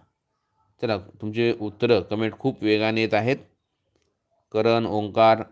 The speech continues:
ओवी, श्रीवल्ली, आरुष, उमंग, श्रेया. चला,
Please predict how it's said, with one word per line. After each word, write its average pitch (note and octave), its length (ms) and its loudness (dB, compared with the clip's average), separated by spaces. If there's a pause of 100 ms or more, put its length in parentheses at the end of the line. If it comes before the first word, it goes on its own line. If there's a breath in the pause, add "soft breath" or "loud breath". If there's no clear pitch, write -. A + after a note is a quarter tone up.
ओवी, A2 500 -2
श्रीवल्ली, G#2+ 680 -2
आरुष, G#2+ 400 -2 (840)
उमंग, A2 720 -2
श्रेया. G#2+ 540 -2 (880)
चला, G#2 200 -6